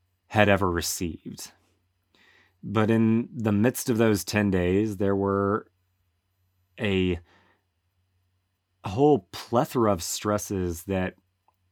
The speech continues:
hit the project hard. Some extra hands bailed, weather was uncooperative, and n-,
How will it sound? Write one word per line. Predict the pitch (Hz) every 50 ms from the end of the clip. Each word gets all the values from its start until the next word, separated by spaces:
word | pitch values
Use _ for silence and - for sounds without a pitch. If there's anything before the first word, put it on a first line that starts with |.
| _
hit | _ - - - - - 104 110 - - - - - - - - - _ _ _ - - _ _ _ _ _ _ _ _ _ _ _ _ _ -
the | 110 110
project | - - 113 104 98 85 98 104 -
hard. | 95 82 87 95 98 87 87 - 55 57 - - 113 110 107 - _ _ _ _ _ _ _
Some | _ - - - - 113 110 107 104 101 101 98 101 101 - _ _ _ _ _ _ _ _ _ _ _ _ _ _ _ _
extra | - 104 104 - - 127 101
hands | 110 101 101 104 110 120 120 107 - 117 95 - _ _ _ - 95
bailed, | - 87 82 85 90 90 95 104 110 107 110 101 87 - _ - - - - - - _ _ _ _ -
weather | 110 107 123 123 131 127
was | 127 127 110
uncooperative, | 131 123 120 113 - - 127 120 117 117 113 - 117 113 113 113 113 113 110 110 104 101 107 90 - _ _ _ _ _ _ _ _ _ _ _ _ -
and | 123 120 117 117 113 113 117 - - _ _ _ _ _ _ _ _ _ _ _ _ _ _ -
n-, | 151 143 143